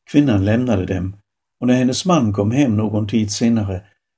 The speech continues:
berättade hon för honom vad som hände. "Gå ut och be dem komma in", uppfordrade han sin hustru. Hon gick ut och frågade de tre om de ville komma in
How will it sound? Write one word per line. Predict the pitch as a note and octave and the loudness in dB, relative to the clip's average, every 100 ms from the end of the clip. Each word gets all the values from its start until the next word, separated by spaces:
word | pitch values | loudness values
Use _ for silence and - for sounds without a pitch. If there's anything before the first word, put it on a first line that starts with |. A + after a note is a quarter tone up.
| _ | _
berättade | B2 C3+ C#3 F#2+ | -2 0 0 -2
hon | G2 F#2 | 0 -4
för | G2 B2 | -2 -2
honom | B2 B2 G2+ G2+ - _ _ - | 0 0 0 -2 -10 _ _ -12
vad | - | -8
som | C#3+ | -4
hände. | C#3 C#3 G2 - _ _ _ _ _ _ _ _ _ _ _ _ | -4 -4 -6 -10 _ _ _ _ _ _ _ _ _ _ _ _
"Gå | A2+ G#2+ | 0 2
ut | D3+ F3+ - _ _ _ _ _ _ _ | 0 -2 -10 _ _ _ _ _ _ _
och | - G#2+ | -4 2
be | A#2 | 2
dem | F#2+ G2 G2+ | 2 -2 -2
komma | G2 G#2 | 0 0
in", | - C3 F2+ - | 0 -2 -6 -6
uppfordrade | C#3 A2 - G#2+ G#2 F#2 | -6 -6 -6 -6 -4 -6
han | F#2 F2+ | -8 -8
sin | G2+ G2 | -8 -8
hustru. | G#2 - - - _ _ _ _ _ _ _ _ _ _ _ _ _ _ _ _ _ | -8 -10 -16 -20 _ _ _ _ _ _ _ _ _ _ _ _ _ _ _ _ _
Hon | C#3 E3 | 0 2
gick | F3+ D3+ | 2 2
ut | G2 G2 | 0 -2
och | - G2+ | -6 2
frågade | B2+ A#2+ G#2 F2+ | 2 4 0 0
de | G#2 G2+ | -4 -4
tre | - B2 F#2+ - _ _ _ _ | -2 -2 -4 -10 _ _ _ _
om | - A2 | -4 0
de | G#2+ | 2
ville | G#2 G#2 | 2 0
komma | - G#2+ A#2 | -2 0 0
in | E3+ A#2+ F#2 | 0 0 -2